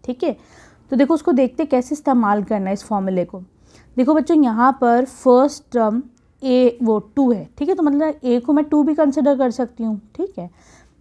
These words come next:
तुम्हारे पास अब देखो ए वन, ए वन को मैं क्या लिख सकती हूँ, ए प्लस वन माइनस वन into d, एन की जगह मैंने वन रख लिया ना, तो ए वन is equal to a plus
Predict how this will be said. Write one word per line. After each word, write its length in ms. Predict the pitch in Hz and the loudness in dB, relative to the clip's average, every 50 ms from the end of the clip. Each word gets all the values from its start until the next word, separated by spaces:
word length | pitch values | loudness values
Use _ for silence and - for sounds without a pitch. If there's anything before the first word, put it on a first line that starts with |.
| _ _ _ | _ _ _
तुम्हारे 400 | - 262 240 254 262 247 254 285 | 0 2 2 4 2 4 2 2
पास 420 | 277 - 302 302 330 403 392 - - _ _ _ _ - - | 2 4 2 2 2 2 -2 -8 -20 _ _ _ _ -2 -2
अब 180 | 262 233 226 | 0 0 0
देखो 360 | 220 277 269 - 302 330 349 - _ _ _ _ - | -2 -2 0 0 0 -2 -2 -4 _ _ _ _ -4
ए 360 | - 294 285 294 294 311 311 320 | 0 4 4 6 6 4 4 2
वन, 440 | 269 220 202 233 226 190 170 170 170 - _ _ _ _ _ _ _ - | 0 0 0 0 0 0 -2 -6 -8 -12 _ _ _ _ _ _ _ -4
ए 140 | 285 285 294 | 0 2 4
वन 200 | 262 294 277 285 | 4 4 2 2
को 120 | 277 320 | 2 2
मैं 120 | 285 311 294 | 0 0 0
क्या 220 | 302 302 277 285 277 - | 2 2 2 2 0 -2
लिख 140 | 277 269 247 | -4 -4 -4
सकती 360 | - - 269 254 - - - | -2 -2 -4 -4 -4 -4 -2
हूँ, 180 | 311 359 - - _ _ - - | -2 -2 -2 -6 _ _ -8 -4
ए 460 | 269 269 277 285 302 311 320 330 339 349 - - | 0 2 2 4 4 4 2 2 0 0 -2 -4
प्लस 580 | - 233 202 190 190 196 208 240 285 277 - - _ _ _ _ _ _ _ _ _ _ _ _ _ _ _ _ - | -2 0 2 2 4 4 2 2 0 -2 -6 -20 _ _ _ _ _ _ _ _ _ _ _ _ _ _ _ _ -10
वन 280 | 220 196 214 247 277 302 370 381 381 381 381 370 | -6 0 2 4 4 4 2 2 0 0 0 2
माइनस 540 | 339 311 285 262 262 254 254 262 262 262 - | 2 2 2 2 2 0 0 0 -2 -4 -4
वन 300 | 254 220 220 226 226 233 247 262 285 285 - - | -4 -2 0 0 0 2 0 0 0 -2 -4 -2
into 360 | 262 247 240 226 240 254 247 233 190 175 | 0 0 0 0 0 0 0 0 0 -2
d, 100 | 208 196 180 - _ _ _ _ _ _ _ _ - | -4 -4 -6 -8 _ _ _ _ _ _ _ _ -6
एन 160 | 226 214 220 | -2 0 0
की 140 | 208 - 240 | 0 0 0
जगह 220 | 214 226 220 226 240 | 0 0 2 2 2
मैंने 220 | 240 240 233 240 | 2 2 2 0
वन 220 | 233 220 226 220 226 | 2 2 2 2 2
रख 140 | 247 240 - | 0 0 0
लिया 120 | 277 339 494 | 0 0 0
ना, 80 | 494 403 | 0 -2
तो 120 | 302 262 | -2 -2
ए 160 | 240 233 233 226 | 0 2 2 2
वन 200 | 226 247 247 247 | 2 2 2 2
is 100 | 226 233 | 0 -2
equal 240 | 226 233 233 226 214 | 0 0 -2 -2 -2
to 120 | 320 330 339 | -6 -6 -4
a 140 | 254 233 214 | -2 -2 -2
plus 300 | 226 247 254 285 - - | -2 -2 -2 -2 -2 -6